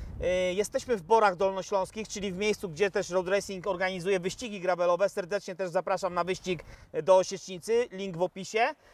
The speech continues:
Y, i dzisiaj przedstawię Wam i opowiem Wam, jak się jeździło na aluminiowym gravelu, y, od belgijskiej marki Ridley. E,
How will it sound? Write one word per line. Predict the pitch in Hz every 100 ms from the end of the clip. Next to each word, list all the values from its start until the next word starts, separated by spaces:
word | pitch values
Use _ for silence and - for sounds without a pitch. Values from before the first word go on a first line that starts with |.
| - -
Y, | 170 185 190 196 202 -
i | 277 302 320 285 -
dzisiaj | 156 214 247 262 240
przedstawię | - 220 - 220 220 220
Wam | 208 214 220 -
i | 196
opowiem | 190 208 208 208 196
Wam, | 196 196
jak | 226 247
się | 240 214
jeździło | 202 156 151 180 185 196 214
na | 170 170 196 - _ -
aluminiowym | 196 220 220 208 190 202
gravelu, | 190 190 170 170 160 165 180 _ _ _ _
y, | 156 165 175 -
od | 180 160
belgijskiej | 185 180 165 160 190 170
marki | 143 - 156 160
Ridley. | 156 196 160 110 87 - - - -
E, | -